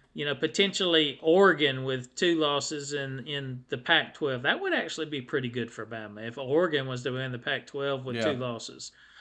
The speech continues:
Speaker 1: um, after, you know, Georgia's already spanked them.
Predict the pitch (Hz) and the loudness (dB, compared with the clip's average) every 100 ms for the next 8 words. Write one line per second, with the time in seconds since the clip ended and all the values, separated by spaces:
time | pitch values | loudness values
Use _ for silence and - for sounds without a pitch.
0 | - _ - 143 135 123 131 139 143 147 | -20 _ -4 0 0 -4 -14 -16 -6 0
1 | 156 - 127 127 156 143 123 123 147 170 | 0 0 -6 -6 -6 -4 -2 -2 2 2
2 | 147 120 135 135 131 123 - 156 170 143 | 0 -4 -2 -2 -4 -6 -6 -2 -2 -2
3 | 113 120 | -12 -14